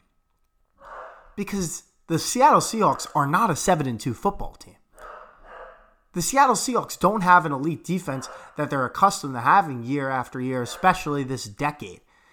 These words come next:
They don't have dynamic playmakers at running back or wide receiver.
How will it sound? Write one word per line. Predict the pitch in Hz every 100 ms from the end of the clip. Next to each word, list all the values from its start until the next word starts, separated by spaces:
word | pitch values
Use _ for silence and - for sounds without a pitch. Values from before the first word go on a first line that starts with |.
| _ -
They | 220
don't | 277 185
have | 143 -
dynamic | 143 135 131 127 127 117 -
playmakers | 127 127 123 127 147 151 143 _ _ _ _ _ _ _ _ _ 139
at | 127 127
running | 135 147
back | 143 139 139
or |
wide | 123 131 120
receiver. | 117 - 151 170 233 226